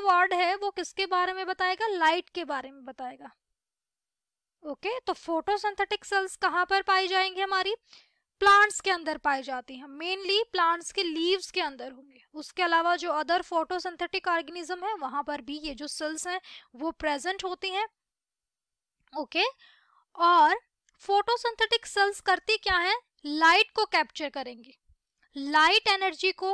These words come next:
कन्वर्ट करेंगी केमिकल एनर्जी के अंदर। ओके, तो हम सिंपल ये भी बोल सकते हैं कि ये जो सेल्स हैं ये लाइट की प्रेजेंस में अपना फूड प्रिपेयर करती हैं। ये हमारे प्लांट्स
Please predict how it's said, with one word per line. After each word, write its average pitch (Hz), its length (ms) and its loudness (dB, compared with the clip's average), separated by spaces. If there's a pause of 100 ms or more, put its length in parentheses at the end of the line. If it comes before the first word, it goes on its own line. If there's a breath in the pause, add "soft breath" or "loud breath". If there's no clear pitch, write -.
(140)
कन्वर्ट 339 640 2
करेंगी 320 500 -4 (960)
केमिकल 392 500 4
एनर्जी 294 440 0
के 277 120 -12
अंदर। 247 280 -18 (420)
ओके, 294 360 -8
तो 392 260 -6
हम 320 240 -4
सिंपल 320 480 -6
ये 294 200 -6
भी 392 120 0
बोल 320 200 -6
सकते - 320 -12
हैं 381 160 -6
कि 349 140 -10
ये 320 180 -6
जो 320 120 -8
सेल्स 381 560 -2
हैं 392 200 0 (500 soft breath)
ये 311 260 0
लाइट 349 460 6
की 427 180 0
प्रेजेंस 349 560 -4
में 370 180 0
अपना 339 380 -2
फूड 403 520 -2
प्रिपेयर 403 440 0
करती 381 340 -2
हैं। 381 180 -2 (100)
ये 359 140 -2
हमारे 339 400 2 (960 soft breath)
प्लांट्स 202 560 4